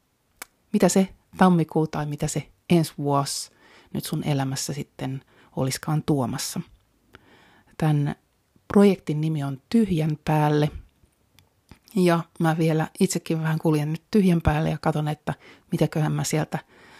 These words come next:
löydän, ää, niihin tosi, tosi lyhyisiin, pieniin ikään kuin maistiaisiin, mutta ne kulkee joka tapauksessa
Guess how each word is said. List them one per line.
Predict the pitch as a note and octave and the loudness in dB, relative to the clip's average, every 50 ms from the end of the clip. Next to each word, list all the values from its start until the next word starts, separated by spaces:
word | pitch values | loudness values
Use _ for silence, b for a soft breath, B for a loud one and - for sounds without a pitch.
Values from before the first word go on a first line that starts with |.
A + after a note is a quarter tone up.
| B B B | B B B
löydän, | F3+ E3+ F3+ F#3+ F#3 E3+ D#3 D#3 D3+ D3+ D3+ - b b b b b b b b b b - G#3+ | 4 6 6 8 8 8 6 6 4 2 0 -4 b b b b b b b b b b -8 -6
ää, | F3 D#3 D3 D3 D3+ D3 D3+ E3+ - _ _ _ _ _ _ _ _ - | -6 -4 -4 -6 -6 -8 -10 -14 -18 _ _ _ _ _ _ _ _ -4
niihin | F3 E3+ D3+ D#3+ D#3 - - _ _ _ - - | -2 0 0 0 -2 -2 -6 _ _ _ 0 2
tosi, | F3 E3 - D#3 | 2 2 2 0
tosi | - E3+ E3 - E3+ D3+ | 0 0 0 0 0 0
lyhyisiin, | D3+ D3+ D3 C#3+ C#3+ C#3+ C#3+ - - D3 D3 C#3+ F3 G#3 - _ _ | 0 0 0 0 0 -2 -4 -6 -8 -8 -8 -10 -12 -14 -16 _ _
pieniin | - F3 D3+ D3+ D3+ D3+ D#3 D3+ - - - - | -2 0 0 0 -4 -6 -8 -10 -12 -14 -12 -10
ikään | G3 E3+ - D3+ D3 D3+ - | -10 -8 -6 -8 -8 -8 -10
kuin | - D#3+ D#3 D#3 D#3 - _ - F#3+ | -10 -10 -10 -10 -10 -14 _ 0 4
maistiaisiin, | F#3+ F#3 E3 D3+ - - - - - C#3 C#3+ D3+ - - D3+ D#3+ | 4 6 6 4 2 -2 -6 -4 -4 -2 -4 -4 -6 -8 -8 -8
mutta | F3+ F#3 - - F3 - b b b b b b b b b b b b b _ _ _ _ _ - | -8 -12 -6 -6 -6 -6 b b b b b b b b b b b b b _ _ _ _ _ 0
ne | F3+ E3 E3+ - - | 0 0 0 -2 0
kulkee | - F#3 E3+ - - D#3+ | 2 2 2 2 0 0
joka | D3+ D#3 D#3+ - D3+ | 0 0 0 0 -2
tapauksessa | D3 - - C#3 C3+ - - - - - - - | -2 -2 -4 -4 -4 -4 -4 -4 -4 -4 -6 -8